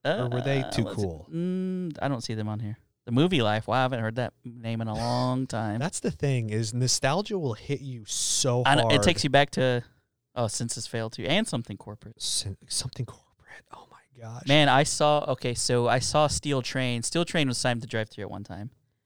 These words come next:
Speaker 1: Dude.
Speaker 2: And I saw them, fuck, I don't wanna derail. Okay, continue looking up what you're looking up.
Speaker 1: Meet Me at the Altar is
Speaker 2: That's
Speaker 1: this
Speaker 2: who it
Speaker 1: band.
Speaker 2: was?
Speaker 1: Yeah, so it's
Speaker 2: Okay.
Speaker 1: Meet Me at the Altar, and I gotta, I gotta give a shout out to these, to these gals.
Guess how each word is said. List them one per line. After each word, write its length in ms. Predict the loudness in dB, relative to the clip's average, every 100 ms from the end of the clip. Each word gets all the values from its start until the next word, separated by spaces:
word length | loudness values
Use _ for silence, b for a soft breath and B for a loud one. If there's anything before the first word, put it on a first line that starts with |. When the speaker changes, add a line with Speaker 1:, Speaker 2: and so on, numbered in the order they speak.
| _ _ _ _
Speaker 1:
Dude. 120 | -6 -2
Speaker 2:
And 280 | 0 0 -2
I 100 | -2
saw 400 | 0 4 6 4
them, 560 | 2 -4 -6 -8 -10 -12 _ _ _ _ _ _ _ _ _ _ _ _ _
fuck, 240 | _ -18 -8
I 20 |
don't 100 | -6
wanna 140 | -6 -6
derail. 280 | -6 -4 -2
Okay, 240 | -2 -4 -6 _
continue 360 | -8 0 2 4
looking 200 | 4 4
up 80 | 4
what 100 | 4
you're 120 | 2
looking 220 | 0 -2
up. 160 | -6 -6
Speaker 1:
Meet 300 | -4 0 2
Me 140 | 4 4
at 120 | 4
the 80 | 6
Altar 440 | 6 6 0 -6 -14 _
is 100 | -2
Speaker 2:
That's 100 | 4
Speaker 1:
this 20 | 6
Speaker 2:
who 60 | 6
it 40 |
Speaker 1:
band. 100 | 4
Speaker 2:
was? 140 | 2 0
Speaker 1:
Yeah, 160 | 0
so 100 | 2
it's 100 | 0
Speaker 2:
Okay. 60 | 2
Speaker 1:
Meet 140 | 4
Me 80 | 4
at 60 | 2
the 100 | 4
Altar, 440 | 2 2 0 -2 -4
and 440 | 0 2 0 -2 -6 -14 -20 _
I 120 | -4
gotta, 380 | 0 2 2 -2 -8
I 60 |
gotta 180 | -2 0
give 100 | 0
a 60 | -2
shout 340 | -2 -2 -2
out 220 | -2 -6
to 100 | -6
these, 260 | -6 -6 -10
to 120 | -14
these 140 | -16 -12
gals. 480 | -10 -8 -8 -8